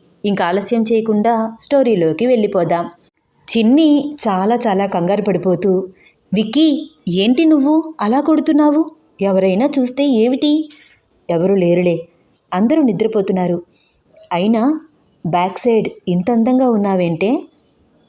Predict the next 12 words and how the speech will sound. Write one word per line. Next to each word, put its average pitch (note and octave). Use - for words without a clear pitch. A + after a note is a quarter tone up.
"మ్మ్, A#3
చాలు G3+
చాలు, B3
వస్తూ G3
వస్తూనే B3
నా A3+
ఫిగర్‌కి A#3
కాంప్లిమెంట్ B3
ఇస్తున్నావు. A3+
ఏంటి G3+
సంగతి?" B3
"తప్పేంటి? G#3+